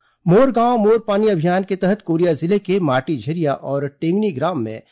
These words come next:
नाला बंधान का कार्य किया गया। इस अभियान का उद्देश्य जल संरक्षण और पर्यावरण संतुलन के प्रति जागरूकता बढ़ाना है।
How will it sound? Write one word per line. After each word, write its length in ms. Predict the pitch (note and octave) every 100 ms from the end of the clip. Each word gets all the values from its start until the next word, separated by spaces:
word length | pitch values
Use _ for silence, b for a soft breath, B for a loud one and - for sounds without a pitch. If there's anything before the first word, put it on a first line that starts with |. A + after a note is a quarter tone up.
| b -
नाला 280 | D#3 F#3+ F#3
बंधान 420 | D#3 C#3 B2+ C#3
का 140 | C3
कार्य 260 | C3 A2+ A#2+
किया 240 | A#2 A2
गया। 240 | G2+ B2+ - b b
इस 160 | C#3+ D3
अभियान 300 | B2+ C#3 B2+
का 120 | B2+
उद्देश्य 480 | A#2 A2+ F#3 - B3+ b b -
जल 220 | E3 G3+
संरक्षण 480 | - A#2+ C#3+ - A#3+
और 420 | - D#3 D3 -
पर्यावरण 520 | C#3+ D#3 C#3+ C3 E3+
संतुलन 480 | D#3+ A#2+ A2+ G3 F3+
के 140 | C3+ -
प्रति 300 | B2+ C#3+ B2+
जागरूकता 560 | C3 A2+ C#3+ C#3 A2
बढ़ाना 380 | A#2 A2 B2+ A2
है। 280 | G#2 C3